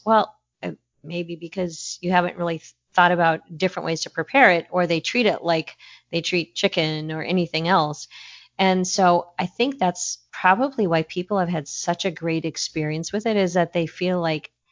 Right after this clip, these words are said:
they have a level of confidence about tr-, in a safe way that somebody's already tried out of how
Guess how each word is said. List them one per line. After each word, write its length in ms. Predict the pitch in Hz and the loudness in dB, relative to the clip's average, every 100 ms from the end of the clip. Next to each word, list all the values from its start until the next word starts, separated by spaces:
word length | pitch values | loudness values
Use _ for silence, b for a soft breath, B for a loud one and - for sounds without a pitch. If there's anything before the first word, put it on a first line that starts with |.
| _ - | _ 0
they 120 | 190 | 2
have 180 | 196 185 | 4 2
a 60 | |
level 360 | 165 185 233 175 | 4 4 6 2
of 160 | 151 - | 0 -4
confidence 760 | - 311 311 143 147 - - b b b b b - | -4 -2 -2 -2 -6 -8 -12 b b b b b -4
about 340 | 175 175 160 - _ _ _ _ | 4 4 4 -2 _ _ _ _
tr-, 240 | - - - - | -6 -6 -8 0
in 200 | 196 185 | 2 2
a 80 | 175 | 2
safe 420 | - 202 233 - | 6 8 8 4
way 440 | 190 190 170 196 | 4 4 4 2
that 160 | 226 170 | 0 2
somebody's 420 | 202 196 180 165 | 2 2 2 4
already 440 | 185 185 185 180 156 | 4 4 4 0 -4
tried 540 | - - 190 196 202 - | -6 2 6 6 4 2
out 400 | 175 175 - - | 2 2 -2 -8
of 140 | 156 | -4
how 300 | 160 156 | -2 0